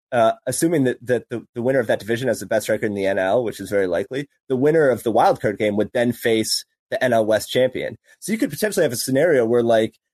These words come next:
the Dodgers and Padres are playing each other in a one-game playoff, uh, and then the winner has to immediately go and play the Giants.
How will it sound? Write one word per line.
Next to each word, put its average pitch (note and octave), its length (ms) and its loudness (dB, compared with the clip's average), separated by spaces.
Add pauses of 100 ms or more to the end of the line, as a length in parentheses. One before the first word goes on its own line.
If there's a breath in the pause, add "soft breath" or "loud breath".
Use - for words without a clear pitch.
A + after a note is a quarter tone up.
(100)
the A#2+ 80 -8
Dodgers C3 500 0
and G#2 220 -2 (180)
Padres C3+ 460 0
are G#2+ 60 0
playing E3 360 0
each A2+ 180 -2
other G#2 360 0 (180)
in A#2+ 80 -2
a A2+ 60 0
one-game A#2 400 0
playoff, C#3 460 2 (300)
uh, G#2 60 -4 (100)
and B2+ 160 0
then B2 80 2
the A#2 80 2
winner B2+ 260 2
has A2+ 220 -2
to A#2 80 -6
immediately A2+ 400 0
go G#2+ 180 0
and - 80 -2
play G#2+ 140 -6
the G2 100 -8
Giants. G#2+ 560 -2